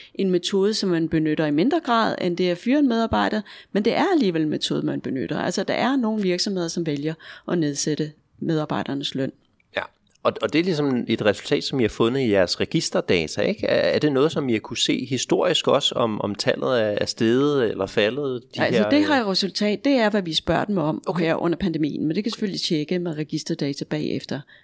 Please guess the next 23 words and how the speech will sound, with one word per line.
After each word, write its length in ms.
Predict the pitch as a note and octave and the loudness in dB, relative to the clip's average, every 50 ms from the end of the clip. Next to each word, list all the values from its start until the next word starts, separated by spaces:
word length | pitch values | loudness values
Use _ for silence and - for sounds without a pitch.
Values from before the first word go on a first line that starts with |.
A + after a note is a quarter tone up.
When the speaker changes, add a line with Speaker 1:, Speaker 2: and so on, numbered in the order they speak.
| _ _ | _ _
Speaker 1:
Men 140 | F3+ E3 D#3 | -4 -2 0
vi 40 | |
har 80 | D3+ D#3 | -2 -2
spurgt 320 | - _ B3 B3 B3 - | 0 _ 0 0 0 0
dem 200 | - G#3+ G#3 G3+ | -2 -2 -2 -2
om 320 | - - F3 F3+ - - - - | 0 0 0 0 -2 -4 -6 -4
de 60 | - F#3 | -2 -2
her 100 | F3+ E3 | -2 -2
forskellige 520 | - E3 E3 - D#3+ E3 - - E3+ E3+ | -4 -6 -4 -2 -2 -4 -2 0 -2 -2
måder, 420 | D#3+ D#3+ D#3 D3+ D3 D3+ D#3 E3+ E3+ - - - - - - _ | 0 -2 -2 -2 0 0 0 -2 -4 -6 -12 -20 -20 -20 -20 _
hvorpå 320 | - - D3 - E3+ - - - | -10 -8 -4 -4 -4 -4 -4 -4
de, 220 | D3 D3+ C#3+ C#3 | -6 -6 -4 -4
øh, 300 | C3+ B2+ B2+ B2 C#2 D#2+ C2+ C2 - - _ - - - - - _ _ _ - - _ _ _ _ _ _ _ _ _ _ _ _ _ | -4 -4 -4 -4 -6 -8 -10 -14 -18 -20 _ -10 -8 -8 -8 -8 _ _ _ -20 -20 _ _ _ _ _ _ _ _ _ _ _ _ _
kompenserer, 520 | - - D#3 D3+ - - - - D#3 C#3 - | -8 -4 -4 -4 -4 -4 -4 -2 -2 -2 -4
eller 140 | A2 A2+ C3 | -6 -8 -8
det 140 | - A#2+ | -8 -12
siger 160 | - - B2+ C3+ | -8 -6 -4 -4
man 120 | C3+ C3 | -4 -4
ikke, 100 | C3+ - | -4 -4
man 300 | - C#3 C#3 C3 - C#3 | -4 -4 -2 -2 -4 -4
betaler 560 | C#3+ - F3 - - - G#3+ G3+ - - G3 G3 | -4 -4 -4 -2 -2 0 0 0 0 0 -2 -2
deres 260 | F#3 E3 D3+ - - | 0 -2 -2 -2 -2
medarbejdere, 600 | E3 D3+ E3 F3+ E3+ E3 D#3+ C#3+ - - D3 | -2 -2 -2 -2 -2 -4 -6 -6 -6 -6 -8